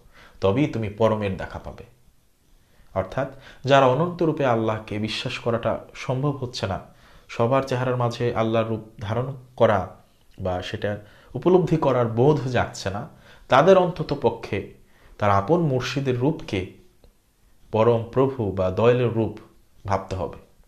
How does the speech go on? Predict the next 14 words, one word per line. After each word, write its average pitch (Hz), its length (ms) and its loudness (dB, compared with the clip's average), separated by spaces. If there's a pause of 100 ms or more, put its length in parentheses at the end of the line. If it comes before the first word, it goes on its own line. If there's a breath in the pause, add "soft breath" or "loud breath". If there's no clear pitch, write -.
(520)
এবং 151 200 6
এটা 131 140 -2
মনে 131 220 0
প্রাণে 117 260 0
বিশ্বাস 98 380 -6
করতে - 280 -8
হবে 90 180 -12 (580 loud breath)
যে 151 80 4
এত 170 180 8
রূপ 165 260 6 (420)
কোনোটাই 123 280 2
আমার 139 200 2
ভালো 113 220 4
লাগে 120 160 2